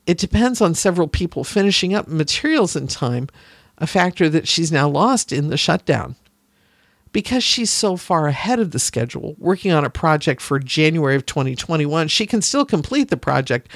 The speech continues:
but will her work be done by June thirtieth, twenty twenty? Katie has a couple of options.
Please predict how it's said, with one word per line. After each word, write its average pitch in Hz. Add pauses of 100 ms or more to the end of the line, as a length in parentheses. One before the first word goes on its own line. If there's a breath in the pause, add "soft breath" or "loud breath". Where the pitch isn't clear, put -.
(640 loud breath)
but 170
will 180
her -
work 160
be 165
done 143
by 156
June 151
thirtieth, 156
twenty 151
twenty? 147 (2000)
Katie 370
has 254
a 202
couple 170
of 139
options. -